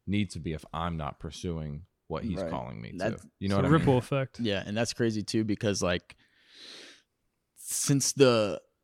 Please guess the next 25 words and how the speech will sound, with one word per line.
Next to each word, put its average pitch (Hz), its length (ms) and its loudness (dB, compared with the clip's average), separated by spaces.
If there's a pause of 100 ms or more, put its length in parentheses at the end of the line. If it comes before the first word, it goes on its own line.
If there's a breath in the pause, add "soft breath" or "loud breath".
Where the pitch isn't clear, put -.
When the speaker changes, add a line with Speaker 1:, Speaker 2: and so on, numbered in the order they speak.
(160)
Speaker 2:
beginning 123 400 4
of 117 60 2
the 107 80 2
year, 107 500 2
uh, 90 180 -4
fasting 104 440 2
and 92 120 -6
prayer 95 360 -2
has 101 160 -4
been 90 180 -4
weirdly 95 480 0
in 80 80 -6
my 65 140 -8
face - 300 -8
a - 40 -14
lot. - 260 -12
Like, - 240 -10 (880 loud breath)
was 107 280 2
talking 117 400 0
to 113 160 0
one 107 140 0
of 104 60 0
my 95 120 2
coworkers 107 640 2
about 90 400 -2